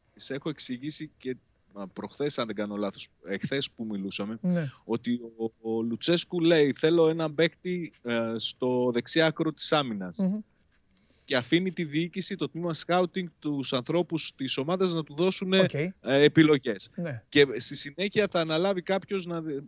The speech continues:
Speaker 1: α, αυτό το διεκπαιρεωτικό ρόλο, να πάει να συζητήσει, να δει πώς θα πάρει την υπογραφή του συγκεκριμένου ποδοσφαιριστή. Είναι το μοντέλο το προηγούμενο, το οποίο με Λούμπος Μίχελ λειτουργήσε επί, ε, Ρασβάλ Λουτσέσκου στον παοκ. Λέμε, ας, λες ότι,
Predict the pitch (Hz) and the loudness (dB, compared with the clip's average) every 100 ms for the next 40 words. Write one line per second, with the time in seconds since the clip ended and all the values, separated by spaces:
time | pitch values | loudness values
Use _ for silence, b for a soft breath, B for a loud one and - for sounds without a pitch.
0 | 101 127 123 127 135 139 190 180 156 165 | -4 -2 -2 -4 -4 -2 0 0 0 0
1 | - 160 151 - _ 165 139 110 110 104 | 2 2 2 -2 _ 2 2 2 -2 -4
2 | 101 139 139 - 98 90 - 170 - 170 | -2 -2 -2 -6 -8 -12 -8 -6 -4 -6
3 | 131 104 143 139 120 104 - 120 127 - | -4 -4 -4 -4 -4 -6 -6 -4 -2 -2
4 | 120 104 104 92 85 - 123 120 113 107 | -2 0 0 -2 -2 2 2 0 -6 -10
5 | 98 101 95 - - - 110 - 107 127 | -8 -8 -8 -10 -12 -12 -12 -14 -6 -6
6 | 131 117 113 104 - 98 - 180 190 175 | -6 -6 -6 -6 -6 -6 -2 -2 -2 -4
7 | 151 139 180 175 160 139 131 180 175 156 | -2 0 2 0 0 0 2 0 0 0
8 | 139 170 175 - B B B B - 135 | 2 4 4 0 B B B B 4 8
9 | 147 165 156 - 151 170 - 117 95 _ | 10 10 6 6 6 6 6 4 2 _
10 | _ _ 110 117 131 123 104 107 117 107 | _ _ -4 0 2 2 2 -2 0 2
11 | 110 - 110 107 90 _ 101 101 104 110 | 0 0 -2 -2 -6 _ -2 0 0 0
12 | 110 131 127 113 - 123 113 - 104 - | 0 2 4 2 -2 0 0 -2 -6 -10
13 | - 98 - 104 127 - - 131 151 185 | -8 -12 -4 -2 -2 -6 -4 2 4 2
14 | 185 160 - _ _ - 123 160 175 180 | 2 -2 -4 _ _ -8 0 2 2 0
15 | 185 185 | -2 -4